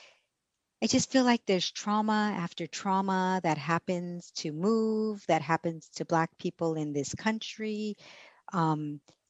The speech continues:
but there's also something else that you, that move has, right? And people keep talking about self-care in the context of collective care. And I'm wondering, I mean, I think you're speaking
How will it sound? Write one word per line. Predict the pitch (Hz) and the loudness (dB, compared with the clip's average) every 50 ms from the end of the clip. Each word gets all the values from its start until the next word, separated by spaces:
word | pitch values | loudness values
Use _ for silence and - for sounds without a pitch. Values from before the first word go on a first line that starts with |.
| _ _ _ _ _ _ _ _ _ - | _ _ _ _ _ _ _ _ _ 0
but | - 247 - - | 0 0 2 4
there's | 285 285 294 - - | 2 2 4 2 2
also | - 247 269 302 - - - 330 339 | 4 4 2 2 0 2 2 2 2
something | - - - - 262 269 302 294 _ - - 285 269 254 - - | 0 -2 2 4 4 4 4 -2 _ -2 0 0 2 0 0 0
else | 220 220 226 220 - - - - - - - - _ - | 0 0 0 -2 -4 -8 -10 -12 -12 -12 -14 -12 _ 0
that | 190 165 170 - - 269 277 269 _ - | 2 2 2 0 -4 -16 -18 -20 _ -14
you, | - 190 180 190 208 226 233 233 226 226 226 220 226 226 226 220 202 | -10 -6 -2 0 2 2 4 2 2 2 0 0 0 0 -2 0 2
that | 185 151 156 170 190 | 2 2 0 0 -4
move | 170 180 202 214 220 220 220 - | -4 0 2 2 2 0 -2 -4
has, | - 185 180 190 190 185 175 156 143 135 131 - - 156 | -4 -2 0 2 4 4 2 2 0 -2 -4 -4 -4 -2
right? | 143 147 160 170 180 190 190 | 0 2 2 2 2 2 0
And | 185 165 156 151 143 - - - - - _ _ - | -2 -2 -4 -6 -10 -12 -20 -20 -20 -20 _ _ -4
people | - 208 - 220 214 | -2 0 2 0 0
keep | - - 220 196 - | 0 -2 -6 -4 -4
talking | - 190 190 - - 202 180 | 0 -2 0 0 -2 -4 -2
about | 170 170 147 131 - - | 2 2 2 2 0 -2
self-care | - - 220 220 220 214 - - - 220 202 202 202 202 202 202 202 202 196 196 - | -2 0 2 2 2 0 -4 -6 -2 0 0 2 2 2 2 0 0 0 -2 -2 -2
in | - 180 160 | -4 -4 -4
the | 151 160 | -4 -4
context | - - 160 160 - - 147 - - - - | -4 -4 -4 -4 -4 -6 -8 -8 -8 -10 -10
of | 147 _ - | -12 _ -8
collective | - 175 165 180 202 - _ - 226 214 - - - | -6 -2 2 0 0 0 _ -6 -6 -6 -6 -8 -8
care. | - 214 202 196 196 190 190 190 190 190 185 - - - - - _ - | -2 0 2 2 2 2 0 0 -2 -2 -4 -6 -10 -20 -20 -20 _ -4
And | - 226 233 233 | -2 0 2 4
I'm | 233 233 233 | 4 4 4
wondering, | 240 262 294 349 359 359 285 190 175 170 170 170 180 | 4 2 2 2 2 -2 -2 0 -2 -2 0 0 2
I | |
mean, | 190 214 226 233 240 | 4 4 6 6 6
I | 240 | 6
think | 226 - 349 381 - - | 6 4 0 0 4 4
you're | 320 302 | 4 4
speaking | - - - - 453 523 - 523 494 | 4 4 8 8 8 8 8 2 2